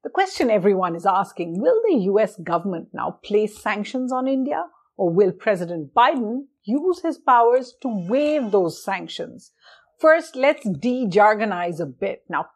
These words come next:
catsa, C A A T S A, is the Countering of American Adversaries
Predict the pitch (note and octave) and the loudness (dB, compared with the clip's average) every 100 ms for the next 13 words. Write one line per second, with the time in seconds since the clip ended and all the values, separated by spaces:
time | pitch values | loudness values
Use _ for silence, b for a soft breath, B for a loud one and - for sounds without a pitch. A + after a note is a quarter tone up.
0 | - A#3 A#3 B3+ - F3+ F#3+ - C4 B3+ | -2 0 0 -8 -6 -6 -6 -10 -8 -6
1 | - G#3 G3+ G3+ G3+ G3+ G3+ A3+ G3 - | 2 4 4 4 2 2 -4 -12 -8 -6
2 | F3 - E3+ F3+ - G3 F3 F3 A3 A#3+ | -8 -8 -8 -8 -4 -4 -4 -6 -4 -2
3 | B3+ B3+ C4+ C#4 B3+ F#3 F3 F#3 G#3+ B3 | -2 -2 -4 -2 -4 -4 -4 -2 -2 -4
4 | A3 F3 C#3+ F3+ F#3 - G3 G#3+ G#3+ | -6 -6 -2 0 0 0 -2 -2 -4